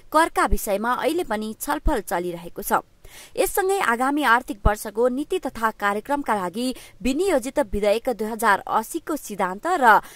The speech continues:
प्राथमिकता लगायत विभिन्न नीतिगत विषयमा धारणा प्रस्तुत भएका छन्। सार्वजनिक बहसमा आएका विषयहरू र त्यसले सरकार तथा अर्थमन्त्रीको लोकप्रियतामा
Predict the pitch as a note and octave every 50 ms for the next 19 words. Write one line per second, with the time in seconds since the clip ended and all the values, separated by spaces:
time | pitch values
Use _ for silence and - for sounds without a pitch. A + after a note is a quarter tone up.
0 | - - - C4 B3+ - C#4 D#4 D#4 F4 F4+ - - F4+ D4 F#3 F3 G3 G3 A3
1 | G#3+ A3+ B3+ - - G3+ F3 G#3 G#3+ - C4+ D4 D#4+ E4+ E4+ B3+ G#3+ G#3 G#3+ -
2 | B3+ A3 B3+ A3+ - - E3 - A3 - - G3 F3 F3+ G3 A3 A#3 A3+ - -
3 | - - - - A#3 A#3 B3+ C#4+ D#4 D#4 D4 A#3 - - G#3+ G#3 - - G3+ -
4 | - - - F3+ F3+ - - F3+ F3+ F#3 - A3 - - - - - _ - -
5 | - - - - - - C#4 C#4 C#4 D#4+ D#4+ F#4 G4 G#4 A4+ - B3 G#3+ C4 C#4
6 | D4+ D#4+ - E4 D#4 D4 B3+ A#3 A3+ - - B3+ A#3 F3 A3 A3 - - C4 A#3
7 | G#3+ G3 F#3 G3 C4 D#4 F#4 D#4+ B3 G#3+ - _ - C#4+ D#4 - - D#4+ C#4 -
8 | - A3 G3+ - - A#3 B3+ C#4 - A3 - A3+ A3+ A#3 B3 - - - - -
9 | - B3+ - - - E4 B3+ A3+ G#3+ G3+ - A#3+ B3+ - C#4 C#4+ B3+ A#3+ C4+ D4+
10 | - C4 G#3+ - - A3+ G#3+ G#3 G#3 - A3 A3 A#3+ B3+ B3